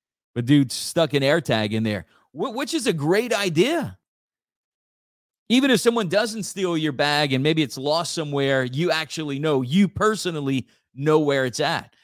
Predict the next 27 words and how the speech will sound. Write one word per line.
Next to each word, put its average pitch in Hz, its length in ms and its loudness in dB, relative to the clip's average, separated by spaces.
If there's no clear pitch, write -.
The 139 80 0
airline 185 460 0
lies 202 420 -2
to 170 140 0
you. 104 200 0
"Oh 151 160 0
man, 143 340 -4
we, 147 200 -6
we 165 220 -4
don't - 200 -8
have 147 140 -2
any 120 160 -4
luggage 104 340 -6
like 98 220 -8
that. 175 340 -6
It 113 140 -20
could, 175 200 -4
we 214 100 -8
don't 214 120 -6
know 170 120 0
where 180 160 -2
it's 175 120 -8
at." - 280 -6
Boom, 143 300 0
you - 100 -20
got 117 200 -2
it. - 100 -14